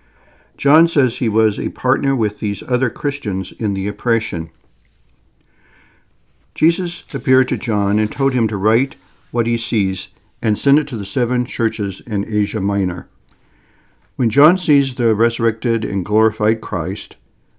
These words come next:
Christ is standing among seven golden lampstands, which refers to the seven churches to whom John is writing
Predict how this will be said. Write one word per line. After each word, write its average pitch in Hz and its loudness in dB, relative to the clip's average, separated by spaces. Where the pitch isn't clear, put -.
Christ 156 0
is 139 -4
standing 127 0
among 107 2
seven 131 0
golden 113 0
lampstands, 98 -4
which 139 0
refers 139 2
to 127 -2
the 104 -2
seven 131 0
churches 110 -2
to 110 -4
whom 104 0
John 113 0
is 98 -4
writing 98 0